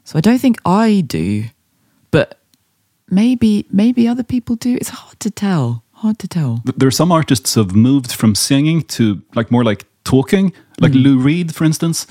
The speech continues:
Speaker 2: You
Speaker 1: Yeah.
Speaker 2: know, in the, in the beginning, he was really, you know, singing.
Speaker 1: Yeah.
Speaker 2: And then his solo albums became more or less like,
Speaker 1: Mm.
Speaker 2: you know, reciting stories.
Speaker 1: But I think he's a good example of that. There's a, there's really a fine line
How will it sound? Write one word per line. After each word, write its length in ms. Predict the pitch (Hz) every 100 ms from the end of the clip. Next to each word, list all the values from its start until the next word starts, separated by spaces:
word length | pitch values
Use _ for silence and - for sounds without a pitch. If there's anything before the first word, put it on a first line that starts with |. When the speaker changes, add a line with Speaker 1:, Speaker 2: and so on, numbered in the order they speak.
| -
Speaker 2:
You 140 | 147 147
Speaker 1:
Yeah. 100 | 147
Speaker 2:
know, 60 |
in 160 | 147 143
the, 80 | 147
in 140 | 160
the 60 | 127
beginning, 300 | 117 160 165
he 60 | 156
was 240 | 143 -
really, 180 | 147 135
you 120 | 123 117
know, 60 |
singing. 540 | 110 - 160 101 104 98 -
Speaker 1:
Yeah. 220 | 143 151
Speaker 2:
And 80 | 127
then 460 | 143 143 143 113 113 -
his 160 | 117
solo 260 | - 151 160
albums 360 | 131 107 110 -
became 320 | - - 120
more 280 | 120 127 123
or 60 |
less 440 | 110 107 - - -
like, 280 | 113 - - - - -
Speaker 1:
Mm. 280 | 160 139 123
Speaker 2:
you 40 | 117
know, 80 | 107
reciting 800 | 113 - 135 123 131 117 110 95 - -
stories. 580 | - 160 135 104 - - _ _ - -
Speaker 1:
But 80 | -
I 80 | 214
think 180 | 285 220
he's 200 | 220 185
a 40 |
good 220 | - 196
example 640 | 170 143 165 165 170 147 131
of 260 | 123 - _ _ _ -
that. 180 | 151 -
There's 220 | 156 - -
a, 80 | 151 _ _ _ -
there's 200 | 196 190
really 280 | 240 269 180
a 80 |
fine 380 | - - 180 185
line 500 | 151 160 160 104 110